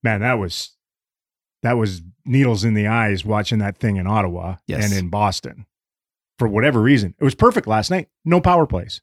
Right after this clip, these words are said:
Speaker 2: Yeah.
Speaker 1: So night off and move on.
Speaker 2: Yeah.
Speaker 1: And overtime, because we <laughs> beat it into the ground so badly last year and they struggled so much to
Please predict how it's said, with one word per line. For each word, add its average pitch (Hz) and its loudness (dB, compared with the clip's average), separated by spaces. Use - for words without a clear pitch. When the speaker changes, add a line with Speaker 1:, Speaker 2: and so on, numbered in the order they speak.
Speaker 2:
Yeah. 147 0
Speaker 1:
So 120 0
night 147 2
off 98 0
and 113 4
move 117 4
on. 104 0
Speaker 2:
Yeah. 92 -8
Speaker 1:
And 160 4
overtime, 123 4
because 147 2
we 156 4
<laughs> 151 0
beat 180 2
it 165 2
into 156 4
the 120 4
ground 120 2
so 127 0
badly 113 0
last 107 -2
year 107 0
and 113 -4
they 123 -4
struggled 123 0
so 160 2
much 123 0
to 120 -4